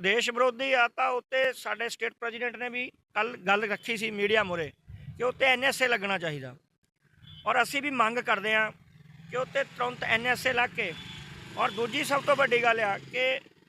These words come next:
ਉਹ ਇਹ ਪਹਿਲੀ ਘਟਨਾ ਨਹੀਂ ਪੁੰਨੂ ਦੀ, ਉਹ ਬਾਰ-ਬਾਰ ਸਮਾਜ ਵਿੱਚ ਵੰਡੀਆਂ ਪਾਉਣ ਦੀ, ਵਿਉਂਤਬੰਦੀ ਬਾਹਰ ਬੈਠਾ ਕਰਦਾ।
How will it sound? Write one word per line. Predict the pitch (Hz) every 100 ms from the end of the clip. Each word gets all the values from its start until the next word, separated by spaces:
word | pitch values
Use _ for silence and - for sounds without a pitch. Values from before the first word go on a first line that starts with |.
| _ _ - -
ਉਹ | 262
ਇਹ | 285
ਪਹਿਲੀ | - 277 320
ਘਟਨਾ | 302 - 247
ਨਹੀਂ | 269
ਪੁੰਨੂ | 233 226 208
ਦੀ, | 185 170 _ -
ਉਹ |
ਬਾਰ-ਬਾਰ | 202 170 202 240 269 247 269
ਸਮਾਜ | - 208 208 220
ਵਿੱਚ | 220 220
ਵੰਡੀਆਂ | 202 208 226 233
ਪਾਉਣ | 220 202 202
ਦੀ, | 202 208 208 - _ _ 170
ਵਿਉਂਤਬੰਦੀ | 156 202 214 190 202 208
ਬਾਹਰ | 196 180 240
ਬੈਠਾ | 285 - 202
ਕਰਦਾ। | 175 139 131